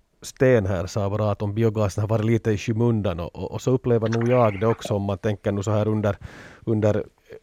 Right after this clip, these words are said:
Energy Week, att, att många av de här, eh, lösningarna, eh, som också energiteknologiklustret här i Vasaregionen och Österbotten är kända för, så de är ju väldigt som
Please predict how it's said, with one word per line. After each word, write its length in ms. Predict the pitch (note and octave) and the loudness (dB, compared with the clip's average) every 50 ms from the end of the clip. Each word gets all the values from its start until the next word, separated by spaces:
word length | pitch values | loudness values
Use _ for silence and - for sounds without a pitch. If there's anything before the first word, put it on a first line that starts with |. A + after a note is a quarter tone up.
| _ - - | _ -18 -6
Energy 460 | - C3 B2+ B2+ B2 A#2 A2+ G#2+ A2+ | 0 2 4 6 4 4 4 2 2
Week, 440 | A2+ G#2+ G#2+ A2+ G#2+ G#2 G2+ - - | 2 2 2 2 2 0 -2 0 0
att, 220 | A2 G#2 - _ - | 0 0 0 _ -4
att 320 | - G2+ - - - - - | -4 -4 -6 -10 -16 -20 -18
många 460 | - B1 F2 A2+ A#2+ B2 B2+ B2 B2 | -16 -10 -2 0 2 4 6 6 6
av 100 | A#2+ A2 | 6 6
de 120 | G#2+ A#2 | 4 4
här, 140 | A#2+ A2+ G#2+ - - - - - - - - - - - - | 6 4 4 2 -2 -10 -14 -14 -18 -20 -20 -20 -20 -12 0
eh, 360 | - A2 A2+ A#2 A2+ A2+ G2 C2+ B1 - - - - F2+ F#2 | 4 6 6 6 6 4 2 0 -6 -10 -12 -14 -12 -8 0
lösningarna, 680 | A#2+ B2+ B2+ B2 B2 - C3 B2 A#2 A2+ A2+ A2+ A2+ A2 | 4 6 8 8 6 6 4 2 4 4 4 4 4 4
eh, 360 | G#2 F2 - - - A#2+ G2+ - - - A#1 D2 C#2+ F2+ | 2 2 -4 -6 -6 -4 -4 -4 -6 -8 -14 -16 -18 -20
som 360 | A#2 - - A#2+ A2 A2 A2 G2+ E2+ - - | -8 -2 0 2 2 2 2 0 -2 -6 -8
också 300 | - - - - - - | -8 -6 -6 -4 0 0
energiteknologiklustret 1300 | A#2 A2 A2+ G#2+ - B2 A2+ - A2 - - A#2 A2+ A2 G#2+ A#2 A2 - - A#2 A#2 G#2+ - - G#2 G#2+ | 2 2 2 2 2 0 0 0 -2 -2 0 0 0 0 0 -2 -2 0 0 -2 -2 -2 -4 -2 0 0
här 160 | G#2+ G#2+ G#2+ | 2 2 2
i 40 | A2 | 2
Vasaregionen 600 | G#2 A2+ A#2 A2 - G#2+ G#2 G2+ G#2+ G#2+ G#2+ G#2+ | 2 2 2 2 2 -2 -2 0 0 0 2 2
och 60 | A2 | 0
Österbotten 500 | G2+ - - G2+ A2+ B2 - _ - G#2+ | 0 -2 -2 0 0 0 0 _ -2 -2
är 80 | A2 G2+ | -2 0
kända 380 | - - B2 B2 A#2+ G#2 G#2+ | 2 2 2 2 2 0 -2
för, 220 | - - G#2+ G2 G2 | -2 0 -2 -2 -2
så 140 | - - | -2 -2
de 180 | G#2+ G#2+ A2 A2 | -2 0 0 2
är 40 | A2+ | 2
ju 60 | G#2+ | 2
väldigt 320 | G#2 A#2 A#2+ A#2 A2+ G#2 | 4 2 2 2 0 -2
som 140 | - A2 A2 | -4 -6 -6